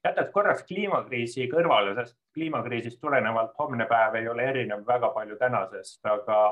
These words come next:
aga selgelt see on, eks, ka sihuke taustsüsteem ja,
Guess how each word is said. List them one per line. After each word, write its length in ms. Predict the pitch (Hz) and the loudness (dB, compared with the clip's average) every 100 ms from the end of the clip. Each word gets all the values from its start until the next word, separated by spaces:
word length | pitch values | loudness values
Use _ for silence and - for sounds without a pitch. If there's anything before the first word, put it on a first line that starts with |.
| 104 | 2
aga 120 | 104 107 | -4 -2
selgelt 320 | 120 107 - | -2 -4 -4
see 100 | 123 | -2
on, 140 | 107 104 | -2 -4
eks, 200 | - - _ _ _ - | -8 -18 _ _ _ -4
ka 80 | 120 | -4
sihuke 280 | 120 117 113 | -2 -4 0
taustsüsteem 960 | 120 117 - 110 - - 120 113 110 107 | 0 0 -8 -10 -10 -6 -2 0 0 2
ja, 160 | 107 | 2